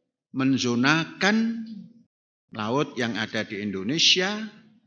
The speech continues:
dan potensi yang ada dan persiapan kita mempersiapkan perkapalannya seperti apa. Nah,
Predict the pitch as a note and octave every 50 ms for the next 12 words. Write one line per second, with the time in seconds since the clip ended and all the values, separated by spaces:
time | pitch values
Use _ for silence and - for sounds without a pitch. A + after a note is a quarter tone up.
0 | _ _ _ - A2+ A#2 B2+ B2 C#3 C#3 C3 - D#3+ D#3+ E3+ E3 - - F#3+ F#3+
1 | F3 D3+ C#3+ C#3+ - - A#2+ A2 - - - D#3+ E3+ G#3 B3 B3 B3 A#3 - -
2 | - - _ _ _ _ - C#3 C#3 C3+ B2+ C3+ D3 D3+ - - E3+ D#3 D#3 -
3 | D3 C#3+ C#3+ C3+ A#2+ A2 - - E3+ G3 G#3+ A3 G#3+ G#3+ - - A#2+ C3 B2 A#2+
4 | A#2 G#2+ - - A#2 G#2 F2+ - - A#2 A#2+ A#2+ A#2+ A#2 - - - - - -
5 | A2 G2+ - - G#2+ G#2 G2+ G2 G2 F#2+ A2 A2+ A2 - A#2 - - - - A#2
6 | G2+ - F2 - - F2 E2+ - _ _ _ _ _ _ _ _ _ _ _ _
7 | _ _ _ _ _ _ _ _ _ _ _ _ _ _ _ _ _ - - F#2+
8 | G2